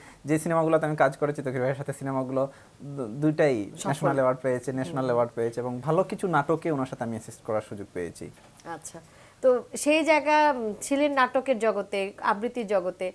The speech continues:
Speaker 2: তো গানটাকেই ধরে রাখলেন কিভাবে? I mean, এখন তো আমরা আপনাকে
Speaker 1: গান,
Speaker 2: বিরুদ্ধে দেখতে পাচ্ছি
Speaker 1: আহ,
Speaker 2: এবং দেখছি আপনি গান নিয়ে কাজ করছেন।
Speaker 1: গানের,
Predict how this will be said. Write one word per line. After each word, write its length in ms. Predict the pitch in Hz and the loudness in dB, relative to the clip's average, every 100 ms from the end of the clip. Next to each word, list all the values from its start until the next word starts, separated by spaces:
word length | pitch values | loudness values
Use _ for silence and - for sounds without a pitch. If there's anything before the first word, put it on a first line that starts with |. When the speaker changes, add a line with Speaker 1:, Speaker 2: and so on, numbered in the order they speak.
| - - - | -10 -20 -10
Speaker 2:
তো 80 | 208 | 6
গানটাকেই 580 | 226 247 247 285 311 | 8 8 6 0 0
ধরে 260 | 269 220 247 | 0 2 4
রাখলেন 380 | 233 226 220 214 | 2 0 -4 -2
কিভাবে? 520 | 214 202 185 165 170 - 175 | -4 -4 -2 -4 -6 -6 -4
I 40 | 165 | -4
mean, 120 | 170 | -4
এখন 240 | 170 208 | -6 -4
তো 80 | 202 | -2
আমরা 160 | 202 196 | 0 0
আপনাকে 320 | 190 196 180 | 0 -4 -4
Speaker 1:
গান, 60 | 127 | 2
Speaker 2:
বিরুদ্ধে 260 | 139 156 | 4 4
দেখতে 280 | 175 170 185 | 0 -4 -6
পাচ্ছি 340 | - 175 - - - | -8 -10 -12 -16 -2
Speaker 1:
আহ, 280 | 135 147 151 | 2 4 4
Speaker 2:
এবং 220 | 208 208 | 2 2
দেখছি 260 | 220 220 226 | 0 0 -2
আপনি 180 | 214 | -2
গান 220 | 214 208 214 | 2 4 4
নিয়ে 220 | 220 214 | 0 0
কাজ 260 | 214 190 | 0 -2
করছেন। 360 | - 165 - - - - - - - _ 139 | -6 -10 -10 -14 -14 -20 -20 -20 -20 _ 2
Speaker 1:
গানের, 680 | 151 160 190 190 180 165 - | 4 4 2 -2 -2 -4 -6